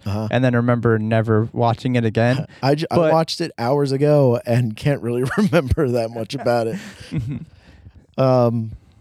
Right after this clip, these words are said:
Speaker 1: it is
Speaker 2: So it's the one where he basically is like a human hard drive, right?
Speaker 1: He's like a U S B drive.
Speaker 2: Yeah,
Speaker 1: Yeah,
Speaker 2: okay,
Speaker 1: he's
Speaker 2: yeah, uh-huh.
Speaker 1: uh, the movie's, uh, uh, it stars Keanu Reeves,
Speaker 2: Mm-hmm.
Speaker 1: Ice-T, Dolph Lundgren,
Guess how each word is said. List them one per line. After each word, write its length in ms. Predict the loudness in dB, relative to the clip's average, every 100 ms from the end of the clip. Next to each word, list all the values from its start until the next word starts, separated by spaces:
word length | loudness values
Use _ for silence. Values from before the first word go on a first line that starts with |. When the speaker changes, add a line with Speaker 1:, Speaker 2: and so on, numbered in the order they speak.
| _ _ _
Speaker 1:
it 140 | 2 4
is 260 | 4 2
Speaker 2:
So 80 | 2
it's 100 | 2
the 60 | 2
one 120 | 4
where 100 | 4
he 140 | 4 2
basically 400 | 0 -2 0 0
is 80 | 0
like 120 | -2
a 40 | -4
human 320 | -4 -6 -2
hard 240 | 0 0
drive, 280 | -2 -8 -6
right? 200 | -4 -4 -6 -10
Speaker 1:
He's 160 | -4
like 160 | -2 0
a 60 | 2
U 200 | 4 4
S 80 |
B 220 | 2 0 0
drive. 320 | -2 -2 2
Speaker 2:
Yeah, 120 | 2
Speaker 1:
Yeah, 80 | 4
Speaker 2:
okay, 160 | 2 0
Speaker 1:
he's 80 | 2
Speaker 2:
yeah, 200 | 0 -2 -6
uh-huh. 220 | -4 -2 0
Speaker 1:
uh, 280 | 2 2 0
the 100 | -2
movie's, 480 | 2 4 4 2 -2 -12 _ _
uh, 480 | 0 2 2 2 -2 -6 -20 _ _ _ _ _ _ _ _ -2
uh, 400 | 0 2 0 -2
it 100 | -4
stars 300 | -2 -2 -2
Keanu 320 | -4 -4 -2
Reeves, 560 | 0 0 2 0 -4 -10 _ -2
Speaker 2:
Mm-hmm. 80 | 0 0
Speaker 1:
Ice-T, 640 | -2 -2 2 2 2 0 _ -2
Dolph 300 | 2 2 2
Lundgren, 600 | 0 0 2 0 0